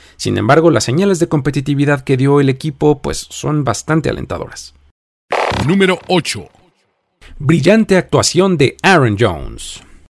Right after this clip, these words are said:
Speaker 1: El domingo por la noche, el corredor de los Green Bay Packers acumuló un total de ciento setenta yardas para dos touchdowns en la victoria como local ante los Chicago Bears.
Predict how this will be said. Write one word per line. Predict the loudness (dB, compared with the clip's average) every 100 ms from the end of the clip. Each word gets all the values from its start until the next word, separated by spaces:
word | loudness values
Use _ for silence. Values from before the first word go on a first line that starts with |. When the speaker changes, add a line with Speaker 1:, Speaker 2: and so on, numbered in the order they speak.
| _ _ _ _ _ _
Speaker 1:
El | -8
domingo | -2 0 2 2
por | 4
la | 4
noche, | 2 2
el | 0
corredor | 2 2 2
de | 2
los | 2 2
Green | 2 2
Bay | 0 0
Packers | -2 -2 0 0
acumuló | 0 0 2 2
un | 2
total | 0 -2 0 0
de | 0
ciento | -2 -2 -2 0 -2
setenta | -2 -4 -2 -2 -2
yardas | -2 -2 0 -2
para | -4 -16 -14 -4
dos | -2 0
touchdowns | 0 -4 0 2 2 0
en | -2
la | -2
victoria | -6 -4 2 4 2 0
como | -4 -6
local | -6 -4 -2 0
ante | -4 -8
los | -12 -12
Chicago | -14 -10 -8 -6
Bears. | -6 -8 -10 -18